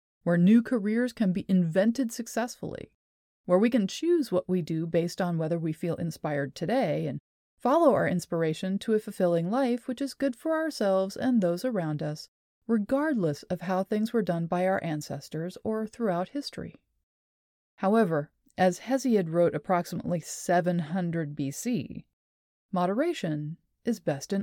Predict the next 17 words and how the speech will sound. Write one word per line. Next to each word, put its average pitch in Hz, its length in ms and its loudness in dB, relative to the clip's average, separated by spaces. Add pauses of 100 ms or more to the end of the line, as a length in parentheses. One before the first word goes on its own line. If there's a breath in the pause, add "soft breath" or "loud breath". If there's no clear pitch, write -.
all 170 180 -2
things. - 580 -20 (680)
Or, 180 400 6 (260)
put 208 140 0
another 240 300 4
way, 160 340 -2 (460)
too 294 140 0
much 262 260 2
of 208 80 -2
a 180 80 2
good 190 280 -2
thing 208 360 -2 (100)
must 226 560 4
have 214 220 -4
an 226 80 0
alternative 160 640 -8
motive. - 640 -8